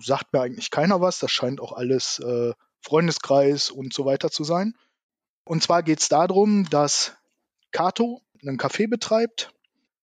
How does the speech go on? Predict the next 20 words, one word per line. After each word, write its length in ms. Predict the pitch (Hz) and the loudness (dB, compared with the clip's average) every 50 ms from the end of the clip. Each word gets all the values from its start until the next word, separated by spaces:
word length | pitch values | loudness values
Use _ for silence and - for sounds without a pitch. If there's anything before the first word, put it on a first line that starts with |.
| _ _ _ _ | _ _ _ _
und 260 | - 151 156 156 - | 0 2 2 2 0
er 220 | - 156 151 151 143 | 0 0 0 0 0
feststellt, 880 | - - 190 202 - - - - - 185 190 190 190 196 - - - - - - _ _ _ _ _ | -2 -2 -2 0 0 0 0 0 2 4 4 4 4 2 0 -4 -10 -14 -18 -20 _ _ _ _ _
dass 680 | - 135 127 139 139 139 139 - - - - - - - - | -18 -4 0 2 2 2 2 0 0 0 0 -2 -4 -4 -2
der 340 | 123 123 127 123 120 120 113 | 0 2 2 2 2 0 -2
Fernseher 1200 | - - - - - - - 147 156 170 180 170 147 143 147 151 151 151 147 147 147 147 151 - - _ | -4 -10 -14 -12 -6 -2 0 0 2 2 0 -2 0 2 4 4 4 4 2 2 2 0 -2 -4 -8 _
in 240 | - 120 123 127 123 | -8 -6 -6 -4 -6
seinem 500 | 117 117 123 120 117 110 110 113 110 98 | -4 -4 -4 -2 -2 -2 -4 -4 -6 -6
Laden 760 | 104 107 110 113 120 143 180 196 208 - - 247 226 285 - _ _ _ _ _ _ _ _ _ _ _ _ _ _ | -6 -6 -2 0 0 0 0 0 -2 -4 -2 -2 -2 -4 -6 _ _ _ _ _ _ _ _ _ _ _ _ _ _
plus 640 | - - 151 147 151 180 220 220 - - - - - _ | -2 2 4 4 6 6 4 4 2 -2 -2 -4 -8 _
sein 600 | - 135 127 139 139 143 143 139 143 139 131 - _ _ _ _ _ | -6 -2 2 2 4 4 2 2 0 -4 -6 -8 _ _ _ _ _
Computer 1000 | - - - 120 123 - - - 143 151 180 226 220 - 214 214 208 208 208 - - | -6 -4 -4 -2 -2 -2 -2 0 0 0 0 0 0 0 0 2 2 2 0 -4 -6
in 160 | - 131 131 | -6 -4 0
der 200 | 127 131 127 117 | 2 2 2 2
Wohnung, 300 | 123 135 165 185 175 160 | 2 2 2 2 2 0
die 100 | - 147 | 0 -2
sich 200 | 131 131 131 - | -2 -2 -4 -6
oben 260 | - 147 135 123 120 117 | -6 -4 -4 -2 -2 0
drüber 260 | 120 160 220 247 220 | 0 2 2 2 2
befindet, 640 | 220 208 - - - 214 220 226 226 226 - - | 2 0 -2 0 2 2 4 4 2 0 -4 -10